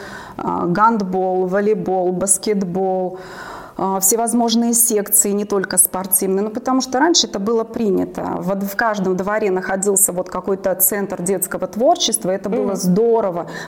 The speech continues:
Speaker 1: проводить время в этом центре детского творчества. Даже на тэквондо ходила.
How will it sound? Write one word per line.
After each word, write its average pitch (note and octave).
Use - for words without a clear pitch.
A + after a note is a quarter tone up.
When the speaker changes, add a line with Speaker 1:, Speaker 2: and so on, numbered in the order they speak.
Speaker 1:
проводить G#3
время A3+
в F#3
этом F#3
центре A#3
детского F#3
творчества. E3
Даже G3+
на G#3
тэквондо G3+
ходила. -